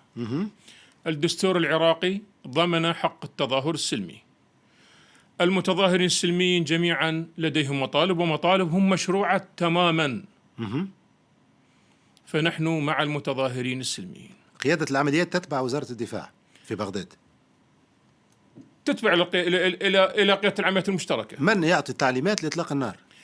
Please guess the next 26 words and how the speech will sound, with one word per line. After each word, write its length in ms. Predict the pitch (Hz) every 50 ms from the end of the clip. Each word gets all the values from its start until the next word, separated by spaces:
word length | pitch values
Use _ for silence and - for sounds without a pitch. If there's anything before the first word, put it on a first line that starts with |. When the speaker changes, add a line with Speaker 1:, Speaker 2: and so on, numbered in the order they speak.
| - - - - - _ _ -
Speaker 2:
ما 220 | - 165 185 202 202
في 140 | 151 190 -
تعليمات 520 | - 196 156 165 175 175 180 165 - -
لإطلاق 320 | 165 165 175 165 160 -
النار 280 | 165 156 156 160 160 151
من 140 | 147 147 143
قوة، 380 | - - 147 143 143 135 -
من 180 | - 147 135 135
قوة 300 | - - - 135 131 113
عراقية. 420 | 104 110 104 98 - - 87 - -
Speaker 1:
هناك 300 | 98 123 143 165 156 -
أطراف 420 | 151 165 175 254 - 160 170 156 196
أخرى 240 | 196 - 131 110
أيضًا. 200 | 101 98 95 98 95 - - _ _ -
Speaker 2:
أطراف 360 | 165 170 170 170 190 180 - -
ثالثة 600 | - - 175 175 170 165 - - 180 180 190 196 - 156
هي 160 | 151 165 170
اللي 120 | 156 139
تطلق 360 | - - 151 160 160 160 160
النار، 360 | 160 156 156 160 160 165 170 - - - - - - - - -
تحاول 520 | 175 156 - 180 180 180 175 165 160 151
أن 200 | 151 151 143 -
تجعل 500 | - 190 - - 147 127 139 127 107 107
في 140 | - - 156
المشهد 460 | 143 143 156 180 170 - - 170 156
العراقي 760 | 156 156 151 143 160 160 156 156 - - 165 156 151 151 147